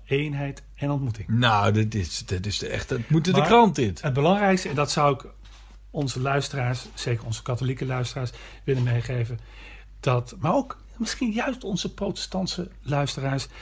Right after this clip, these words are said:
Speaker 1: die van het zaterdagvoetbal zijn, het is helemaal niks mis mee om op zondag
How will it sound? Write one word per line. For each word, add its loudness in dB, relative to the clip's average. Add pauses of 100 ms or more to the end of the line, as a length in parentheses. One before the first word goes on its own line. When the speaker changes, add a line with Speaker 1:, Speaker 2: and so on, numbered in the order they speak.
(240)
Speaker 1:
die -4
van 0
het 0
zaterdagvoetbal -2
zijn, 0 (480)
het 0
is -2
helemaal 10
niks 4
mis 2
mee -2 (460)
om -2
op -6
zondag 0